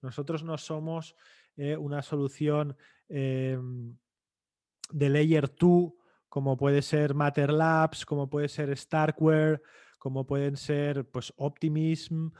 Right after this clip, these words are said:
o, o Arbitrum. Eh, somos, tenemos nuestra propia solución, eh, ley-, de capa dos, layer two, pero somos un exchange,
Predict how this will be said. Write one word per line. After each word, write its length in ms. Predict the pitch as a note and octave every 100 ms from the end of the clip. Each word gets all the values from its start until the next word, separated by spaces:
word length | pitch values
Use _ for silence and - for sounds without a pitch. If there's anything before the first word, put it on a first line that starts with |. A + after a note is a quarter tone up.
| - _
o, 280 | C#3 B2+ B2
o 240 | - B2
Arbitrum. 760 | D3 E3 D3+ B2 B2 A2 G2+ F#2+ _ _ _ _
Eh, 260 | A2+ G#2+ -
somos, 840 | - - E3 E3+ F#3 G3 - - _
tenemos 420 | - B2 D3+ D3 C3+
nuestra 360 | B2 A#2+ A#2+
propia 580 | C#3 D#3 D#3 C3 A#2 F#2+
solución, 840 | - - G#2 G2+ C#3+ D#3 D3+ A#2 - _
eh, 480 | A2+ A2 G#2+ G#2 G#2
ley-, 280 | A#2+ B2+ C#3
de 160 | C3+ A#2
capa 280 | B2+ B2+ C3+
dos, 440 | E3+ G#3+ A#3+ -
layer 360 | C#3 C3 C3+ C3+
two, 420 | - A3 D4 - _ - - - _ -
pero 480 | F3+ F#3+ A3 C4 -
somos 720 | - F3 F3 G#3+ A#3+ - - _ _ _ _ _ -
un 140 | D#3+
exchange, 920 | D#3 - - A3 A#3 C#4 D#4 - -